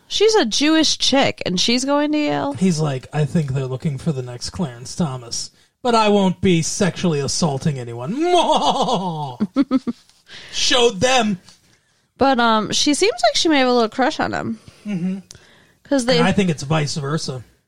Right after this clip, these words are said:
Speaker 1: You think he has a crush on her?
Speaker 2: Absolutely.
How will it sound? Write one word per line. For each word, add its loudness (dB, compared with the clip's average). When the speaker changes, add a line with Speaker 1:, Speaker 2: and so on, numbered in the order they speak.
Speaker 1:
You 0
think 0
he 4
has 2
a -4
crush -2
on -2
her? 0
Speaker 2:
Absolutely. -6